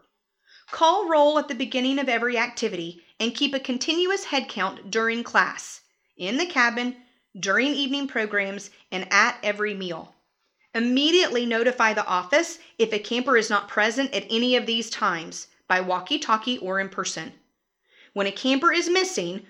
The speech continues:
office staff will circulate immediately to physically locate the camper by checking cabins, other activities, bathrooms, the health lodge, et cetera. All staff should listen for notifications of missing campers on the walkie-talkies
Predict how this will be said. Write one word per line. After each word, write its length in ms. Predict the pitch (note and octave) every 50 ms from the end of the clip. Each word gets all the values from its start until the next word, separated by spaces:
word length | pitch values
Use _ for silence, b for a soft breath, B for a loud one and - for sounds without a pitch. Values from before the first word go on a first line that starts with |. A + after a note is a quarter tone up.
| b b b b b b
office 380 | G#3 G#3 A3+ A3+ - D4+ D#4+ -
staff 360 | - - A#3 A3+ A3+ - -
will 80 | G#3
circulate 600 | G3+ - - - A#3 A#3 - C4+ C4 C4 C4+ -
immediately 800 | A#3 A#3+ B3 B3+ C#4 C#4+ C4+ B3+ G#3+ F#3 - F3+ F3 E3+ E3+ F3+ - -
to 100 | - F#3+
physically 640 | - - - B3+ C4 C#4 B3+ D#4+ D#4+ D#4+ - D#4 D4+
locate 500 | C#4+ C#4 C4 C4 C4 C4 - C4 C4 C4
the 60 | C4
camper 380 | B3+ - - A#3+ A3+ A3 A3 G#3
by 140 | G3 F3 E3+
checking 400 | E3 - F3+ E3+ - - F3 F3
cabins, 600 | - A#3+ C4+ C#4+ C4+ C#4 C#4 C#4 C#4 C4+ C#4 - B B B B B B B B -
other 320 | G#3+ A#3 B3 C4+ C4+ C4+
activities, 720 | C4+ C4+ C4 - - B3+ A#3+ B3 A#3+ A#3+ A#3+ A#3+ A3 - - B B B B B
bathrooms, 640 | F#3 F#3 G3+ B3 B3 - C4 C4 C4+ C4+ C4+ C4 -
the 100 | - F#3
health 340 | - - B3 B3 B3 B3 A#3
lodge, 260 | A3+ A3 A3 A3 A3+
et 80 | G#3+
cetera. 440 | - - - F#3 F3 E3 E3 - - - _ _ _ _ _ _ _ _ b b b b b b b _
All 300 | - A3+ A#3+ C4 C#4 D#4
staff 400 | D4 - - - C4 B3 B3 B3
should 180 | - - A3 G#3
listen 300 | A3+ A#3 A3+ - B3+ B3
for 140 | - A#3+ A3
notifications 800 | G#3+ A3 A3 A3 - A#3+ - - A#3 A3+ G#3+ - A3+ A3+ A3+ -
of 140 | - F3+ F3+
missing 340 | G3 G3+ F#3+ - - A3+ A3+
campers 420 | - - G#3+ A3+ A3+ C4 C4 B3+ -
on 260 | - G3+ G3+ G#3+ A#3+
the 60 | B3
walkie-talkies 920 | B3 A#3 A#3+ A#3 A#3 B3+ A#3+ - - G#3 G#3 - - C4 C#4 C#4+ C#4+ -